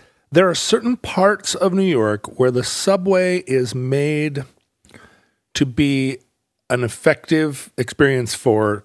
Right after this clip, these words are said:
tourists. Like, I, you know, I just said that there are these two New Yorks, the people that are on the bus are in a different, completely different New York.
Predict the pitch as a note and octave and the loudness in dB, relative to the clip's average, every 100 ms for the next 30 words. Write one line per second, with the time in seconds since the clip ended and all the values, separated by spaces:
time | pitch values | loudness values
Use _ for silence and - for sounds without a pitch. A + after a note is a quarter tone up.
0 | _ - A2 E2+ - - - - - _ | _ -2 -2 -2 -10 -12 -12 -16 -18 _
1 | _ - - C3+ - - - A3 A#3+ F#3 | _ -10 -2 -2 -2 -10 -6 0 2 4
2 | F3 G3+ - F#3 D3+ A2 - - C3+ B2 | 4 2 2 2 2 0 -12 -4 2 4
3 | A2+ A2 A2 - C#3 A#2+ A2 G#2+ - - | 4 2 -2 2 0 2 2 2 0 -4
4 | F#2 - C3 A#2 G#2 G2+ G2 F#2+ G2 F#2 | -4 -2 -2 0 0 2 0 0 -2 0
5 | G2+ G#2+ - G2 F#2 F2 G2+ - G2 - | 0 0 -2 -2 -2 -4 -6 -6 -8 -6
6 | G#2+ A2+ G2 G#2 G#2+ F2+ F2+ F2+ G#2+ - | -4 -2 -2 -2 -4 -6 -6 -6 -8 -10